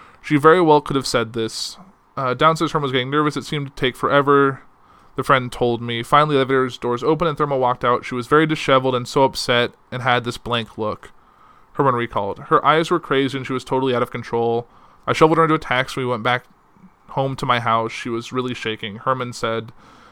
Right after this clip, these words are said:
that when the actor was able to talk again, she revealed that Weinstein had threatened to derail her career. Weinstein denied the claim in a statement released along with photos of himself and Thurman, he says, indicate a strong relationship.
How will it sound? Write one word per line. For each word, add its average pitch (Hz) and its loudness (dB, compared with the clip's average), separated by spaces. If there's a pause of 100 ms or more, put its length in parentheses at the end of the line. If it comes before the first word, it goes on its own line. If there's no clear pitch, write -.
(140)
that 117 0
when 123 -2
the 120 -2
actor 123 -2
was 120 -4
able 117 0
to 117 -6
talk 110 -2
again, 107 -8
she - -8
revealed 123 0
that 101 0
Weinstein 123 -2
had 110 -8
threatened 123 0
to 113 -14
derail 113 -4
her 113 -4
career. 85 -10 (1040)
Weinstein 160 0
denied 151 2
the 151 0
claim 135 -4
in 139 -6
a 131 -4
statement 127 -4
released 123 -2
along 135 2
with 147 -2
photos 127 0
of 131 -6
himself 123 -2
and 127 -10
Thurman, 117 -4
he 120 -6
says, 117 -2
indicate 127 -6
a 123 -4
strong 117 0
relationship. - -10